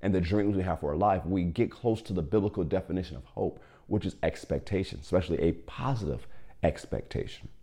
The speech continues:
I like to say it this way. Hope is the blueprint for a house. Faith give, is the materials. Faith is the materials. Hope is the blueprint. And how's love connected? The Bible tells in Galatians, which we'll dive into later this week, that our faith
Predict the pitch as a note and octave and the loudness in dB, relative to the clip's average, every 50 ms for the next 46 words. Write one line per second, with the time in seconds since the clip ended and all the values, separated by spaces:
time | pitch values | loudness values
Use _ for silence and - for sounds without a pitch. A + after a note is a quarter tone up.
0 | - - - - - - - D2+ D#2+ F2 F#2 F2+ F#2 - E2 - - F#2+ F2 D#2+ | -20 -20 -20 -20 -16 -8 -2 2 4 6 6 6 4 2 -4 -2 2 4 4 4
1 | C#2 D#2+ F2 - - A#1 A1+ G1+ G1+ - - - - - - - - - - C#3+ | 4 4 2 0 0 -6 -8 -8 -8 -12 -16 -18 -20 -20 -20 -20 -12 -4 2 4
2 | E3 F3+ F#3 - - A2+ G2 E2+ - F2+ D#2+ D2 F#2+ A2+ B2+ G#2 - - E2 C2 | 4 4 4 4 2 2 2 2 2 2 2 4 4 4 4 2 2 -2 -6 -6
3 | - - C2 B1 A1+ C2 D#2 D2+ D#2+ F2 - - - - - - - - - - | -4 -4 -4 -4 -4 -4 -4 -2 -2 -4 -4 -8 -18 -20 -20 -20 -20 -14 -2 4
4 | B2+ A#2 A#2 A2+ - G2 F2 G2+ G2 F#2+ G2 - - F#2 E2+ E2+ D2+ D#2 D#2+ E2 | 6 6 6 4 2 -2 0 2 2 2 2 2 0 0 0 2 0 0 0 -2
5 | - - D#2+ B1+ G1+ G1+ G1+ - - - - - - _ - - - - - - | -2 -2 -2 -2 -4 -6 -10 -14 -18 -20 -20 -20 -20 _ -20 -20 -20 -20 -20 -20
6 | - - - C#3 D3 E3 - - A2 G2 E2+ E2 D#2+ D2+ - - B2 B2 B2 B2+ | -8 0 4 6 6 6 4 2 2 2 2 0 -2 -2 -2 0 0 2 4 4
7 | B2+ B2 A#2 A#2+ - - - - - - A#2+ A2 - - - F2 F2+ - D2+ D2+ | 4 2 2 -2 -8 -14 -18 -12 -4 0 0 0 0 0 -2 -2 -2 -2 -2 -4
8 | C#2+ B1+ C#2+ C#2 - - - G1+ - - - - - - - - - - - F#2+ | -2 -2 -4 -4 -6 -8 -12 -16 -16 -18 -20 -20 -20 -20 -20 -20 -14 -6 -4 -2
9 | G#2 A#2 G#2 F#2+ F#2+ F2+ E2+ F#2+ G#2 A2+ - - D#2 A#1+ G#1+ - - - - - | 0 2 2 2 4 4 6 4 4 4 2 -4 -8 -8 -8 -10 -16 -20 -20 -20
10 | _ _ - - - - - - - D2+ F2 E2+ E2 D#2+ F2+ F#2 E2+ E2 D#2+ - | _ _ -20 -20 -20 -20 -12 -6 -2 2 4 4 4 4 2 0 0 0 0 0
11 | D#2+ F2 G2+ - - F2 E2 D2+ D#2 D#2 D#2+ D#2 E2+ E2 D#2+ D#2 D#2 D#2+ - D#2 | 2 4 4 2 2 0 -4 -6 -6 -4 -2 0 2 2 2 2 0 -4 -4 -2
12 | D2 E2+ E2+ D#2+ D2+ D2+ D2 - F2 G2+ A2 G2+ - - - _ - - - - | 0 2 2 2 0 -2 -4 -4 -2 -2 -2 -2 -4 -8 -18 _ -20 -20 -20 -12
13 | - - F2 - D2 D#2 - - - - C3+ C#3 C#3 C#3 - | -6 -2 0 0 0 0 -2 -6 -4 0 4 4 4 4 0